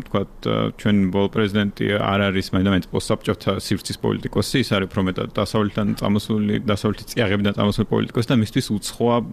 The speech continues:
პრეზიდენტ ლუკაშენკოს სპეციფიკა, ის უფრო მეტად დასავლეთ პოლიტიკოსებთან დგას ამ მიმართულებით. გარდა ამისა, რუსულად არ საუბრობს და ლუკაშენკოს ერთ-ერთი კომენტარი მახსენდება, თბილისში რო ჩამოვიდა,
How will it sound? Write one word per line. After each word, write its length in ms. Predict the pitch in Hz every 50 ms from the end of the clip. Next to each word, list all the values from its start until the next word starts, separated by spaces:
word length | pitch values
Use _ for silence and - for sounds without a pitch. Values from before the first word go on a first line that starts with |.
| 123 117 110
პრეზიდენტ 280 | - 110 101 107 101 107
ლუკაშენკოს 440 | 104 - - - - 107 101 - 123 -
სპეციფიკა, 540 | - 117 - - - - - 113 110 - 110
ის 120 | 107 98 -
უფრო 180 | 95 - 110 98
მეტად 280 | 95 98 - 123 117 - 104 95
დასავლეთ 440 | 92 98 90 - 113 101 98 98 -
პოლიტიკოსებთან 640 | - 101 98 101 - - 104 - - 95 - - 101
დგას 200 | 98 117 120 117
ამ 120 | - 101 98
მიმართულებით. 580 | 98 98 90 - - - 110 107 110 - 98 - - - - - - - - -
გარდა 200 | - 104 110 120 117
ამისა, 160 | 110 - 107 98
რუსულად 360 | 92 87 101 - - 117 104 - 101
არ 80 | 90
საუბრობს 500 | - - 107 98 98 104 117 131 135 123 - -
და 120 | 113 110 110 110 113 113
ლუკაშენკოს 680 | 113 - - 113 101 - - 107 - 113 98 98 95 -
ერთ-ერთი 380 | 90 - - - 107 - - -
კომენტარი 420 | - - 104 95 98 101 113 104 98 95
მახსენდება, 500 | 95 95 - - 104 98 110 110 127 135 139 131 - - - - - - - -
თბილისში 340 | - - - 110 107 107 -
რო 100 | 104 98
ჩამოვიდა, 540 | - - 107 101 98 95 95 95 95 104 101